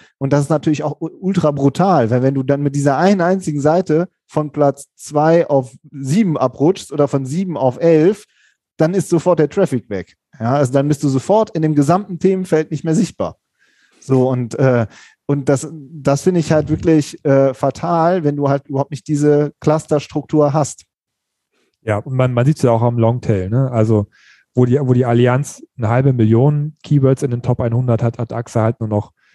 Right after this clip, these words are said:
Speaker 2: knapp unter zweihunderttausend, also weniger als die Hälfte, eher ein Drittel an Keywords.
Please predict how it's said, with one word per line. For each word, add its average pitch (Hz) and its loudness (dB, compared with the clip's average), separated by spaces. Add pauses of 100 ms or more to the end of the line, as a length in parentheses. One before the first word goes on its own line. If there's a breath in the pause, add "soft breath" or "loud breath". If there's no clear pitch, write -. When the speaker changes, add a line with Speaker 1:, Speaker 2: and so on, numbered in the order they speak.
(260)
Speaker 2:
knapp 131 -2
unter 123 0
zweihunderttausend, 131 0
also 113 -2
weniger 127 2
als 110 -4
die 110 -2
Hälfte, 135 0
eher 123 0
ein 113 -2
Drittel 147 0 (1080)
an 127 -2
Keywords. 143 2